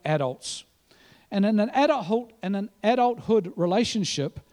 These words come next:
with our parents changes again. As we become a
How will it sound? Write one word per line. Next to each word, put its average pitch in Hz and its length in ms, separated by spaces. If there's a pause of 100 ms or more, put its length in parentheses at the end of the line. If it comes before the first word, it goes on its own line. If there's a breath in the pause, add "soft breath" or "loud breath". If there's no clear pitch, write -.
(200 soft breath)
with 185 180
our 165 120
parents 208 600
changes 165 500
again. 180 540 (560 soft breath)
As 208 160
we 320 120
become 214 380
a 170 180